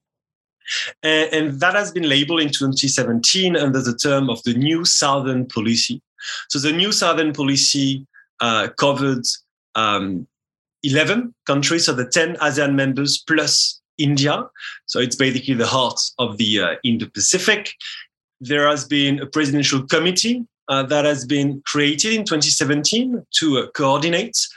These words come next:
within the government all of the initiatives. And there has been a clear strategy being laid out with key documents,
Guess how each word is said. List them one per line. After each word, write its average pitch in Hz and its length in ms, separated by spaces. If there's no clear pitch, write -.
within 185 400
the 240 60
government 180 520
all 165 220
of 156 120
the 143 220
initiatives. 165 720
And 160 140
there 165 120
has 160 120
been 185 100
a 160 80
clear 190 240
strategy 139 540
being 127 240
laid 110 240
out 147 340
with 117 220
key 151 160
documents, 131 760